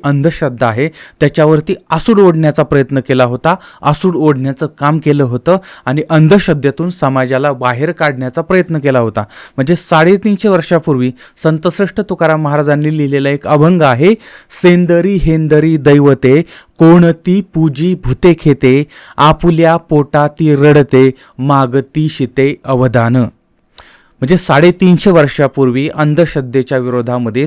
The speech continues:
तुकाराम महाराज बोललेले होते आणि त्याच्याही अगोदर अनेक व्यक्तींनी याच्यावरती बोलले. त्याच्यानंतरही अनेक व्यक्तींनी या सगळ्या गोष्टी करण्याचा प्रयत्न केला, लोकांना सुधारण्याचा प्रयत्न केला,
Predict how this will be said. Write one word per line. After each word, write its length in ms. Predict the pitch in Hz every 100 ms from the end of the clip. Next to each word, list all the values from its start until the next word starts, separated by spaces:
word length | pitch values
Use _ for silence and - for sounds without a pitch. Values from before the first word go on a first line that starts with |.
| 151
तुकाराम 340 | 127 139 165
महाराज 360 | 156 127 135 127
बोललेले 400 | 120 120 120 120
होते 380 | 117 110 135 165 _ - -
आणि 200 | 131 160
त्याच्याही 460 | 156 143 - 160 196
अगोदर 440 | 180 170 170 175
अनेक 480 | - 151 156 _ 135
व्यक्तींनी 560 | 139 135 - 147 143
याच्यावरती 480 | 135 127 135 131 135
बोलले. 240 | 127 123 147
त्याच्यानंतरही 880 | 127 147 143 143 131 160 160 208 208 - -
अनेक 260 | 151 160
व्यक्तींनी 420 | 151 151 147 147
या 120 | 143 135
सगळ्या 300 | 139 135 131
गोष्टी 340 | 123 - 139
करण्याचा 440 | - 123 127 127
प्रयत्न 380 | 123 139 151 175
केला, 280 | 151 147 143
लोकांना 360 | 139 120 127 127
सुधारण्याचा 540 | - 147 170 160 156
प्रयत्न 340 | 147 143 143 131
केला, 320 | 135 127